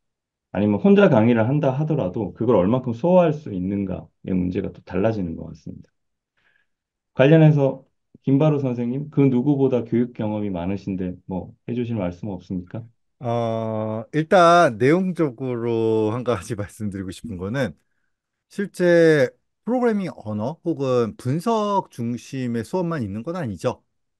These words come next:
Speaker 2: 예를 들어서 설계 구축 영역에서 대표적으로 한중현 스타일이라고 불리는, 예, 위키를 기반으로 해서 시멘틱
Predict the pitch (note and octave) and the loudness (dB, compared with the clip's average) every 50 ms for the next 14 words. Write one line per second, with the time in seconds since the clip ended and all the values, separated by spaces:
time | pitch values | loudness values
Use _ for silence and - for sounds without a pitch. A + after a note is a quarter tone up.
0 | _ - A2+ A#2 B2 A2+ A#2+ A#2 A2 G#2+ G#2 - - G#2+ G#2 G#2 - - G#3+ A3+ | _ -6 -4 -4 -4 -2 -2 -2 -2 -4 -6 -6 -6 -4 -4 -4 -2 0 0 0
1 | A3+ G#3 A3 F#3+ - - A2 - - G#2 A2 G#2 G#2+ G#2 G#2+ A2 A2 G2+ G2 G2 | 2 2 -2 -2 -4 -8 -18 -14 -14 -12 -8 -6 -4 -4 -2 -4 -4 -6 -8 -8
2 | F2+ - A2 G#2 G#2 G#2 - - A2+ G#2+ - C3 A#2+ A#2 A2+ F#2+ F#2+ G2 F2+ G2 | -8 -6 -4 -4 -4 -4 -4 -6 -10 -8 -8 -8 -6 -6 -6 -6 -6 -8 -10 -8
3 | F#2+ F#2+ - D#3 F#3 F3+ F#3+ F3 E3 D3+ A#2+ - - E3 C#3+ C3 B2 - C#3 A#2 | -8 -8 -6 -6 -6 -4 -4 -4 -4 -6 -6 -4 -2 0 2 2 2 0 0 -2
4 | G2 F2+ F2+ _ - G2 F2 F2+ E2+ F2 G#2 C3 D#3 D#3 _ _ _ _ _ _ | -2 -4 -10 _ -10 -10 -8 -8 -8 -6 -8 -8 -8 -10 _ _ _ _ _ _
5 | _ - F#2 E2+ - _ _ _ _ _ - - B2 - - - D#3+ D3+ C#3+ C3+ | _ -14 -14 -14 -16 _ _ _ _ _ -10 -10 -10 -6 -2 2 2 2 2 2
6 | C3+ C3 B2+ A#2+ A#2+ A2+ G#2+ - A2 A#2+ A#2+ A#2 A2 G#2+ G2 G2+ G#2 G#2 G#2+ G#2+ | 0 -2 -2 -2 -4 -4 -4 -4 -2 0 0 0 0 -4 -6 -6 -6 -6 -6 -6
7 | C#3+ C#3+ - D3+ C#3+ D3 D#3+ F#3 F3+ _ _ _ _ - - F3+ F#3+ G#3 F3+ _ | -6 -6 -4 -4 -2 -2 -2 -2 -4 _ _ _ _ -10 -8 -8 -6 -8 -8 _
8 | - E3 D3 A#2+ _ | -6 -6 -6 -6 _